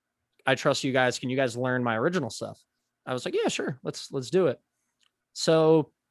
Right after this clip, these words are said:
then it was kinda more, kinda pop punk, like, uh, I wouldn't say it's, like, as, like, Green Day punk, but, like, kinda, like, that was one of his bigger influence, like Fall Out Boy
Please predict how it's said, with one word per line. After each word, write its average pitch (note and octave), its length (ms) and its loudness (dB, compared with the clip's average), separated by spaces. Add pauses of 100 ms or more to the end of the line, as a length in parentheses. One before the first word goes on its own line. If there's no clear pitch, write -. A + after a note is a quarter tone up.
(420)
then G3+ 320 8
it A3 80 6
was G3 180 6
kinda G#3 280 0
more, F3+ 540 0 (960)
kinda A#3+ 180 4
pop - 380 2
punk, F3 500 0 (280)
like, D3 300 0
uh, B2+ 320 0 (1000)
I F3 40 6
wouldn't A3+ 240 8
say F#3 320 4
it's, - 380 -8
like, D3 140 2
as, C3 240 2 (200)
like, A#2 200 -2
Green D3+ 340 2
Day E3+ 380 6 (320)
punk, F3+ 440 0 (480)
but, C#3+ 120 2
like, C3+ 280 2
kinda, G#3+ 640 6 (1200)
like, F#3+ 120 4
that G#3 120 8
was G3 180 4
one G3+ 120 4
of F#3 60 2
his D#3+ 120 -2
bigger E3 260 0
influence, E3 420 -2
like C3 120 -4
Fall D#3 260 6
Out D3+ 200 8
Boy D3 500 2